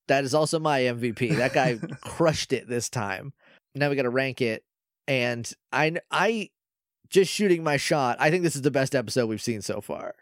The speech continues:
Speaker 2: Let me look at the list.
Speaker 1: But yeah,
Speaker 2: Hang
Speaker 1: check,
Speaker 2: on.
Speaker 1: check the
Speaker 2: Let's,
Speaker 1: list.
Speaker 2: uh, Idol.
Speaker 1: Idol was when Sky's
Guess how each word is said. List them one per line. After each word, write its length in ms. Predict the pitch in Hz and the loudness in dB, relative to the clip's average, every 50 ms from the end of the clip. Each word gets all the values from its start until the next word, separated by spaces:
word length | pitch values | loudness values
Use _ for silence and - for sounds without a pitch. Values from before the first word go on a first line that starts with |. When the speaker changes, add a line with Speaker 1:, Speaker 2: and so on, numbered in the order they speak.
| - | -14
Speaker 2:
Let 80 | - 143 | -12 -12
me 100 | 175 180 | -8 -6
look 180 | 165 156 147 156 | -6 -6 -4 -6
at 100 | 139 - | -8 -6
the 100 | - 110 | -8 -10
list. 520 | 104 95 95 95 92 - - - - - - - _ - | -10 -10 -12 -12 -12 -12 -14 -14 -14 -16 -20 -12 _ 0
Speaker 1:
But 140 | 131 123 | 0 0
yeah, 160 | 120 131 113 87 | 2 0 -2 -4
Speaker 2:
Hang 120 | 85 117 | -4 -4
Speaker 1:
check, 220 | 104 90 175 160 | -2 -2 -2 -2
Speaker 2:
on. 100 | - - | -2 0
Speaker 1:
check 220 | - 214 220 196 - | 0 0 0 0 0
the 140 | 170 156 131 | 0 0 2
Speaker 2:
Let's, 200 | 113 101 - - | 2 -2 -4 -4
Speaker 1:
list. 140 | 143 143 | -6 -6
Speaker 2:
uh, 340 | 139 135 135 131 131 131 131 131 - _ _ _ _ _ _ _ _ _ _ _ _ _ _ - | -6 -8 -8 -8 -8 -8 -10 -12 -14 _ _ _ _ _ _ _ _ _ _ _ _ _ _ -2
Idol. 720 | - 135 143 143 139 120 101 80 - - - - - - - _ _ _ _ _ _ _ _ _ _ _ _ _ - - | -2 0 0 -4 -4 -4 -6 -8 -10 -12 -14 -16 -18 -20 -20 _ _ _ _ _ _ _ _ _ _ _ _ _ -2 0
Speaker 1:
Idol 220 | 123 156 170 160 | 2 2 2 2
was 140 | 156 160 131 | 2 0 0
when 200 | 127 151 143 131 | 0 0 -2 -2
Sky's 760 | - - - 151 143 135 131 131 123 120 - - - - - | -4 -4 0 0 2 2 2 2 0 0 -2 -4 -6 -6 -10